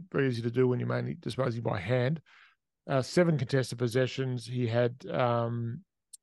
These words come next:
two turnovers, one intercept possession, six score involvements, hundred nineteen meters gained. Five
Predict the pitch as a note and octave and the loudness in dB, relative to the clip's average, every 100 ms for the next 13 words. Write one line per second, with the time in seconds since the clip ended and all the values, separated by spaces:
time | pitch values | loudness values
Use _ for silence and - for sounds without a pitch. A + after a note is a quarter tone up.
0 | _ _ - C#3 C3+ C#3 D3+ D#3 B2 E3 | _ _ -2 -2 2 4 4 2 -2 -4
1 | D3+ B2 C#3+ - A#2 C3+ - C#3+ C#3+ - | -4 -2 -2 -2 0 0 -2 -6 -4 -4
2 | E3+ - C#3 B2 A2+ A#2+ B2 A2+ A#2+ - | -4 0 2 2 2 2 2 0 -6 -10
3 | - _ - - - _ _ C3 B2 B2+ | -18 _ -20 -20 -20 _ _ -2 0 2
4 | B2 A#2 A#2+ B2 B2 A2+ G#2+ C3 B2 B2 | 2 2 0 2 0 -2 -2 0 2 2
5 | B2 B2 - _ _ _ - C3+ - _ | 0 -4 -12 _ _ _ -14 -14 -14 _
6 | _ _ C#3 D3 C#3 | _ _ 4 6 4